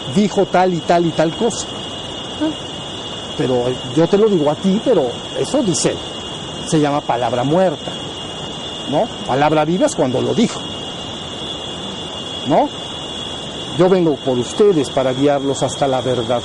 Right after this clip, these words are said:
completa. ¿Ok? Eso se los estoy diciendo de manera viva.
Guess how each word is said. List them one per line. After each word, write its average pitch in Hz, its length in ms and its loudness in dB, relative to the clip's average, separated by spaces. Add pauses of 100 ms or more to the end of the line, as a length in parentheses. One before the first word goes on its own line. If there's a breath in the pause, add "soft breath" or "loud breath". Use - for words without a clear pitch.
completa. 139 640 0 (1600)
¿Ok? 226 360 0
Eso 170 160 0
se 165 100 2
los 131 140 0
estoy 131 240 0
diciendo 123 360 0
de 117 100 0
manera 117 340 0
viva. 185 320 2